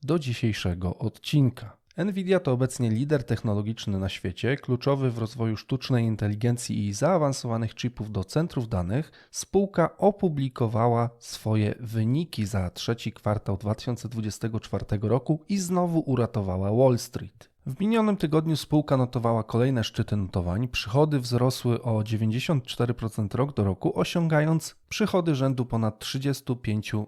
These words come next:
miliardów dolarów, a zysk netto wyniósł ponad dziewiętnaście miliardów dolarów i jest to wzrost o sto dziewięć procent rok do roku.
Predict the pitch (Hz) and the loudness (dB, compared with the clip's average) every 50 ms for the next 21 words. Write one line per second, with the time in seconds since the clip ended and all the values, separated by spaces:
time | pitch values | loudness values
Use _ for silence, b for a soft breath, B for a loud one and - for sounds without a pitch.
0 | - - 143 165 175 151 131 113 101 98 95 104 98 101 - 110 117 123 117 107 | -2 0 2 2 4 4 4 2 0 0 -2 -6 -8 -2 2 4 4 4 4 2
1 | 90 - - - - 120 175 226 214 - - 185 185 180 185 _ - 170 165 160 | 0 -4 -6 -4 -4 -2 -2 -4 -6 -2 0 0 0 0 0 _ 2 2 2 2
2 | - _ _ 127 113 120 123 127 127 123 120 - - - _ _ 123 123 123 120 | -2 _ _ -4 0 2 4 4 4 4 2 0 -8 -16 _ _ 0 2 2 2
3 | 120 - 127 123 123 143 151 147 143 - - 170 151 123 - - - 110 104 104 | 0 -2 -8 -4 0 0 0 0 0 -2 0 0 0 0 -2 -4 -2 -2 0 0
4 | 107 107 104 95 98 110 107 98 110 101 101 98 92 92 98 127 170 180 - - | 0 0 0 0 -2 -4 -6 -6 -4 -2 -2 0 0 0 0 0 -2 -2 -6 -14
5 | _ - 190 185 180 180 - - - - 147 120 110 101 117 117 117 117 - - | _ -4 0 0 0 0 -2 -10 -2 -2 -2 -2 0 -2 0 0 0 -2 -4 -8
6 | - - 143 - - - 151 147 139 139 127 120 117 117 - - - 95 95 - | -10 -10 -10 -10 -4 -2 -2 -2 0 -2 -2 -2 -4 -6 -6 -6 -6 -6 -4 -2
7 | - 104 101 101 - - - 110 104 95 95 - - 104 110 120 123 110 - - | -2 -4 -4 -4 -6 -6 -2 -2 -2 -2 -2 -2 0 2 4 4 4 2 2 -4
8 | - - | -16 -18